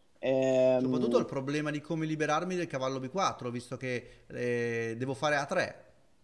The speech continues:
Speaker 2: Cioè, diciamo che il nero faccia, per
Speaker 1: Ci
Speaker 2: esempio,
Speaker 1: sarà qualco-, ci sarà qualcosa di concreto.
Speaker 2: diciamo che il nero faccia, per esempio, alfiere D sette.
Speaker 1: No, ma fa-, fagli, fagli a cinque A quattro e dagli matto, per
Speaker 2: Anche
Speaker 1: favore.
Speaker 2: a cinque.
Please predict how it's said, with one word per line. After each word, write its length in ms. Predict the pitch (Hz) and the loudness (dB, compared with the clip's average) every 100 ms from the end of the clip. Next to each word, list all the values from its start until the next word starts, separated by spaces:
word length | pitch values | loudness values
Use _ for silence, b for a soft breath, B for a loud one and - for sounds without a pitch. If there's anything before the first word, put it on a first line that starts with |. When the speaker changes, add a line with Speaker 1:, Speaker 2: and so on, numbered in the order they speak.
| _ _ _ - - - - - | _ _ _ -10 -8 -10 -20 -14
Speaker 2:
Cioè, 320 | - 131 113 | -4 -2 -2
diciamo 440 | 120 117 156 175 | -4 -2 -2 -2
che 100 | 170 | -4
il 80 | 147 | -4
nero 320 | 135 135 139 131 | -2 -2 -2 -4
faccia, 380 | 135 123 - | -4 -6 -6
per 100 | 127 | -4
Speaker 1:
Ci 20 | 123 | -4
Speaker 2:
esempio, 200 | 131 135 | 0 4
Speaker 1:
sarà 180 | 190 | 6
qualco-, 320 | 185 185 - - | 6 2 0 -2
ci 120 | - | 0
sarà 220 | 185 196 | 6 6
qualcosa 340 | 185 175 180 175 | 6 2 2 2
di 100 | 160 | 0
concreto. 400 | 147 135 131 131 | -2 -6 -6 -4
Speaker 2:
diciamo 320 | 131 156 185 | -2 -2 -2
che 120 | 180 | -2
il 80 | 147 | -2
nero 240 | 143 143 | -2 -4
faccia, 320 | 143 135 - 131 | -4 -6 -6 -6
per 120 | 127 | -6
esempio, 260 | 131 123 | -6 -4
alfiere 320 | 127 - 127 120 | -6 -4 -6 -4
D 60 | |
sette. 580 | 117 117 104 - 131 147 | -4 -6 -6 -8 -12 0
Speaker 1:
No, 180 | 175 165 | 4 4
ma 80 | 175 | 4
fa-, 180 | - 208 | 2 2
fagli, 280 | - 208 196 | 4 4 2
fagli 260 | - 190 180 | 0 0 2
a 60 | |
cinque 340 | 156 147 143 139 | -2 -4 -4 -4
A 40 | |
quattro 480 | - 123 - - 135 | 0 -2 -2 -6 -6
e 80 | 127 | -4
dagli 220 | 123 123 | -6 -6
matto, 360 | 117 127 - - | -6 -8 -10 -8
per 100 | 123 | -6
Speaker 2:
Anche 100 | 135 | -4
Speaker 1:
favore. 200 | 135 180 | -2 -2
Speaker 2:
a 80 | 156 | -4
cinque. 260 | - 123 | -8 -14